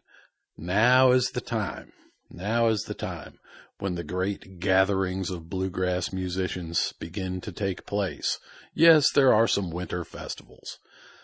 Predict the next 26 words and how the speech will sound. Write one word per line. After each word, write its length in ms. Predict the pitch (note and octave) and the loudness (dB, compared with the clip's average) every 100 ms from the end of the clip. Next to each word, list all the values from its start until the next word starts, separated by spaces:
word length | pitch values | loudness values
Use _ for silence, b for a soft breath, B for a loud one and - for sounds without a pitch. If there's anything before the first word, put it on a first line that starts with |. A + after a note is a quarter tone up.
| B | B
but 100 | G#2 | -2
I 160 | A2 D#3+ | 0 2
consider 560 | - G2+ - G#2+ G2+ F#2 | 2 2 2 2 0 0
a 140 | F#2 | -4
real 360 | D#2 F2 C3+ G#2+ | -4 2 6 4
bluegrass 520 | E2 F#2+ F#2+ F2+ F2+ | 4 -2 -2 -6 -8
festival 480 | - D2 - - D#2+ | -8 -8 -6 -6 -8
to 120 | - | -8
be 200 | G2+ F#2+ | -4 -4
an 120 | E2 | -4
outdoor 480 | - F#2+ - G2+ F2+ | -6 -6 -6 -2 -2
event. 440 | D#2+ F2 D#2 - - B B B B B B B | -2 -6 -10 -14 -20 B B B B B B B
I 120 | G#2+ | 0
don't 120 | C3 B2 | 4 6
want 120 | A#2 | 6
to 40 | |
be 120 | G#2 | 4
doing 240 | G2+ F#2+ F2 | 2 0 0
bluegrass 500 | F#2 F2 E2+ E2+ - | -2 -2 -2 -2 -4
in 60 | |
a 40 | D2+ | -4
hotel. 840 | - F2 - A2 F2+ - - - _ _ _ _ | -4 -4 -2 0 0 -4 -10 -14 _ _ _ _
I 60 | - | -10
mean, 180 | F#2 D#2 | -8 -6
I 80 | - | -6
will. 600 | - C#3 F#3+ G2 E3+ | 0 6 6 6 0